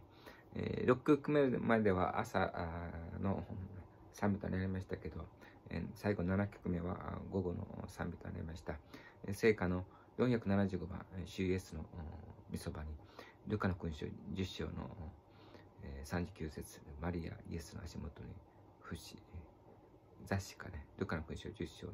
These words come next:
三十七節。ではお祈りいたします。えー、天の神様、あ、日曜日の午後、えー、賛美の時となりました。この賛美も主の御業、栄光のために用いてください。えー、この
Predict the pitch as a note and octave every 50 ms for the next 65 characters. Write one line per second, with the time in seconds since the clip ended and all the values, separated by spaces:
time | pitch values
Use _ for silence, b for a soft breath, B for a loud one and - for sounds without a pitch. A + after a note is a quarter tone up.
0 | - G2 - E2 D#2 D2+ - - D2+ - - - - - - - B B B B
1 | B B B B - - F2+ F#2 F2+ E2+ F2+ E2 D#2+ - - E2+ - - E2+ F2+
2 | G2 - - B B B B B B B B B - - F#2 F2+ E2+ - - E2
3 | F2 F2+ - - - - - F2 F2+ F2+ D2+ - - - F#2 F2 F2 F2 - F#2+
4 | F2 F2 E2+ E2 - F2+ F2 F2 D#2+ - B B B B B - - D#2 E2 -
5 | - G2 G2 F#2 F2+ E2+ E2+ - - - - - - - - D#2+ F2 F2+ G2 G#2
6 | G2+ G2+ - - - D2+ B B B B B B B - F#2 F2+ - G#2+ G2+ F#2+
7 | E2+ E2 E2+ E2+ D#2 - - D#2 D#2 - - F2+ E2+ C#2+ - - - E2 - -
8 | - - - - G2 F#2 E2+ E2+ E2 - D#2 D2+ - G2 F#2 - - - F2+ F#2+
9 | - A#2+ A#2+ A#2 G#2+ F2 - F2 E2+ D#2+ - - - E2 D#2 - - - - D#2
10 | D2 - - F#2+ F#2 - B B B B B B B B B - - D#2+ D#2 D#2
11 | D#2+ D#2+ D#2+ - - - - - - - - - D#2+ E2 E2 D#2 D2+ D2+ - -
12 | - - D#2+ D#2+